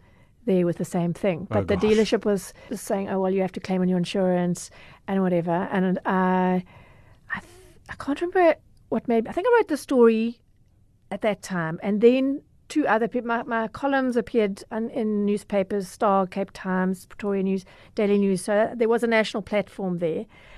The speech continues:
Speaker 1: And I got two or three others, and I wrote that up. And of course, I was going to the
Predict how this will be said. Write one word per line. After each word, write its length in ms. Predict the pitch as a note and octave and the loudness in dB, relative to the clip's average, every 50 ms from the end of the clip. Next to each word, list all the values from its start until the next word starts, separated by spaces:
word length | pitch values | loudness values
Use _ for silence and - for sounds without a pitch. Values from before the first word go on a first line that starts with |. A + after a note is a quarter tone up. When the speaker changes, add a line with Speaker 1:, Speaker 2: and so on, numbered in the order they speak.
| - - - - - | -20 -20 -20 -8 -4
Speaker 1:
And 140 | A3 G#3+ A3 | 0 2 2
I 100 | A3 A3 | 2 4
got 180 | B3 A#3+ A#3 - - _ _ - | 4 2 2 2 -4 _ _ -6
two 140 | - C#4 B3+ | 0 2 2
or 80 | A3+ | 2
three 240 | A#3 - A#3+ A#3 - | 2 0 -2 -2 0
others, 440 | - G3+ G3+ G3 F#3 F#3+ G3 G3+ - | 0 0 0 0 0 0 -2 -2 -4
and 180 | - G#3 G3+ G3+ | -4 -2 -2 0
I 80 | G3+ | 2
wrote 240 | G#3 G#3 G#3 G3+ - | 2 2 2 2 2
that 160 | A3+ G3+ F#3 | 0 0 0
up. 240 | F#3 - - - - C4+ | 0 -2 -4 -6 -6 -4
And 100 | A3+ - | -2 -2
of 120 | A3+ - | -2 -2
course, 160 | - A#3 A#3 | -2 -2 -2
I 40 | A3+ | -2
was 160 | G#3 G#3 G3 | -4 -4 -4
going 220 | - - G3 F#3+ F#3+ | -2 -2 0 0 -2
to 100 | - G3+ | -2 -4
the 200 | G#3 G3+ F#3+ | -4 -4 -4